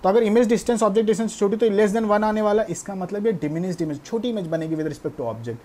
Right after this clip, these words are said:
अगर हम वहाँ पे extended object रखते हैं, तो जो चीज़ point object के लिए hold कर जाता है, वो extended object के लिए भी hold कर जाता है, ठीक है। तो आप अगर extended object वहाँ रखते हो, तो वहाँ पर आपका, आ, basically, आपका diminished image बन जाएगा, ठीक है।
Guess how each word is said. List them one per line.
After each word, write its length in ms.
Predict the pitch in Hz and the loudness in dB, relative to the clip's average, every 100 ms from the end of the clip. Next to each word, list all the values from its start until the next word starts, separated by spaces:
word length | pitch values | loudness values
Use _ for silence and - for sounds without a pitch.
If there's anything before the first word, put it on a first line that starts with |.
| - - - | -20 -20 -4
अगर 160 | 160 214 | -2 0
हम 60 | |
वहाँ 120 | 208 208 | 0 2
पे 160 | 214 | 2
extended 460 | 202 180 175 175 170 | 2 -4 -4 0 0
object 280 | 135 143 131 | 0 -2 -4
रखते 220 | - 127 | -8 -10
हैं, 100 | 120 | -6
तो 240 | - 117 - - - | -4 -4 -6 -20 -4
जो 140 | 143 208 | 0 2
चीज़ 240 | 226 - 190 | 0 -4 -4
point 200 | 180 202 | -2 0
object 280 | 202 214 | 2 0
के 60 | 220 | 2
लिए 80 | 208 | 2
hold 180 | 208 220 | 4 2
कर 60 | |
जाता 220 | 208 214 | 0 0
है, 60 | 226 | 2
वो 60 | 214 | 2
extended 420 | - 170 180 180 | 0 -4 0 0
object 300 | 151 165 165 | 0 -2 -2
के 60 | |
लिए 100 | 165 | 0
भी 60 | 170 | 0
hold 200 | 135 131 | 0 -2
कर 80 | 135 | -2
जाता 300 | 127 120 135 | -4 -6 -6
है, 200 | 170 202 - | -6 -6 -6
ठीक 140 | 170 220 | 0 0
है। 140 | 240 - - - | 0 -8 -20 -2
तो 60 | 196 | 4
आप 180 | 214 214 | 4 4
अगर 200 | 190 202 | 2 2
extended 420 | 185 - 185 214 | 0 -2 0 2
object 260 | 208 196 202 | 2 0 -4
वहाँ 120 | 190 | -4
रखते 240 | 156 - 226 | -4 0 2
हो, 80 | |
तो 100 | 240 | 2
वहाँ 160 | 196 160 | -2 -2
पर 120 | 170 | 0
आपका, 400 | 160 - 247 302 - - - - - | 0 2 0 0 -6 -20 -20 -14 0
आ, 280 | 151 156 151 | 4 4 4
basically, 840 | 147 165 170 180 180 175 165 147 - - - - - 92 - | 2 0 -2 2 4 4 2 -2 -8 -16 -18 -18 -14 -14 -6
आपका 220 | 160 185 | -2 0
diminished 380 | 175 160 151 135 | 0 0 -2 -4
image 180 | 123 107 | -8 -8
बन 140 | 110 | -8
जाएगा, 240 | 101 98 110 | -10 -10 -8
ठीक 160 | |
है। 80 | 180 | -4